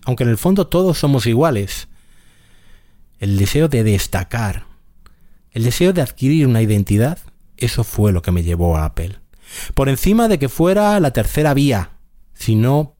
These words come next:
sabías o podías aprender a usar un tanque, o si los Opel se te rompían continuamente. Querer ser distinto, querer ser alguien, pertenecer a algo.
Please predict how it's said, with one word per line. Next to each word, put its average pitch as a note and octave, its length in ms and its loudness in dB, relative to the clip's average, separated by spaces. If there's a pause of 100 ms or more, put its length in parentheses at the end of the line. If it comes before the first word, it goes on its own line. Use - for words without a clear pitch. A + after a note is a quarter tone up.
sabías A#2+ 640 0
o G#2+ 120 -4
podías A2 360 0
aprender G2+ 400 0
a G2 60 2
usar A2+ 240 0
un A#2 120 2
tanque, G2 460 -2 (500)
o G2 120 0
si G#2 160 0
los F#2 200 0
Opel A#2+ 540 0 (220)
se G2+ 140 -2
te F2+ 120 -2
rompían F#2 480 0
continuamente. E2 880 0 (1500)
Querer G#2+ 400 0
ser A#2 320 -2
distinto, E2+ 760 -2
querer F#2+ 300 -2
ser A#2 280 -2
alguien, E2 420 0
pertenecer G2 640 0
a G2 140 0
algo. E2+ 480 -4